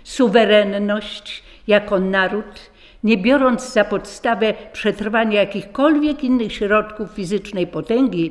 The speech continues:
jak tylko własną kulturę”.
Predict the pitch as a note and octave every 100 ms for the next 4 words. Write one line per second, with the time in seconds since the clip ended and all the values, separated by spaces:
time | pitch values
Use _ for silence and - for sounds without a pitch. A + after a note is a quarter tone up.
0 | - - - F#3+ F#3 B3+ G3 G3+ G3 G3
1 | - - F#3+ E3 - - F3 E3 - -
2 | - - E3+ - D#3+ D#3+